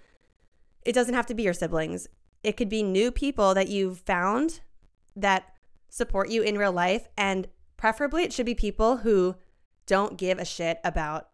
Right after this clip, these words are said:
what you're posting online and honestly don't even keep up with it. I like that the best. I feel the most cared for by my friends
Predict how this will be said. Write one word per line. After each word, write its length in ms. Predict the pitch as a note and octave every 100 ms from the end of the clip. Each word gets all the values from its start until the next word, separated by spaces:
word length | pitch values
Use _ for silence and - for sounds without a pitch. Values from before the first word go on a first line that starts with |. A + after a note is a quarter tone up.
| _ _
what 220 | F3+ F#3+
you're 100 | F3+
posting 360 | - E3 - D#3+
online 400 | D#3+ D#3 D#3+ F#3 G#3+
and 140 | F#3+ -
honestly 360 | E3+ F3+ A3
don't 240 | G3 E3+ F3
even 180 | E3+
keep 220 | D#3+ D#3+ C#3+
up 140 | -
with 120 | -
it. 140 | - - -
I 220 | F#3+ G#3
like 300 | F#3+ F#3 F#3
that 220 | E3+ E3
the 60 | D#3+
best. 520 | B2+ - - - - _ _ _ -
I 120 | G#3+
feel 220 | G#3+ G#3
the 80 | G3
most 540 | F#3 F3 F3 - - - - - - - - -
cared 300 | - G3+ F#3
for 200 | F#3+ C4+
by 140 | A#3 G3+
my 160 | F#3+
friends 540 | F#3+ F3+ F3 G3 A3+